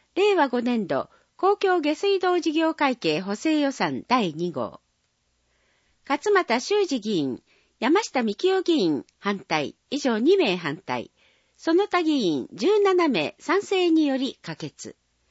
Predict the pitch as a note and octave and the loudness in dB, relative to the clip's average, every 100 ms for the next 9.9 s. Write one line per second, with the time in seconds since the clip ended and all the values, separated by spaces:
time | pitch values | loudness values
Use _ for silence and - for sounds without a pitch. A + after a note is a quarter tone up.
0 | _ _ _ _ _ - F4 D4 G#3+ B3 | _ _ _ _ _ 0 2 0 -2 0
1 | G4 G#4 F#4 E4 E4+ D4 C#4 A3+ G#3+ C#3+ | 2 4 4 4 2 2 0 0 -2 -4
2 | - _ _ _ _ _ _ G#3+ F#4+ - | -6 _ _ _ _ _ _ 2 2 4
3 | G4 F#4+ F#4 F#4+ D#4 D#4+ A3+ A#3 A3 A#3+ | 2 4 2 4 2 2 0 0 0 0
4 | G3+ D#3+ - - B3 - G4+ F#4+ F#4+ F#4+ | -2 -2 -6 -6 -6 0 4 6 4 4
5 | G4+ F4 B3+ F#3 - - E4 E4+ - - | 2 4 4 2 -2 -2 2 0 -2 -6
6 | C#4+ C4+ C4 A3 D#3+ E3+ - _ _ - | -4 -2 0 0 -2 -4 -10 _ _ 2
7 | C4 D#4+ D4+ C4+ F#3+ F#3 G#3+ E4 F4+ F4+ | 4 4 4 2 2 0 0 0 2 2
8 | D#4 C#4 D4 E4 - C#4 A3 C#4 D#4 D#4 | 2 0 0 -2 0 -2 0 0 2 0
9 | - C4+ B3+ B3 B3 G3+ G#3+ D3 C3 | 0 0 0 -2 -4 -4 -6 -6 -8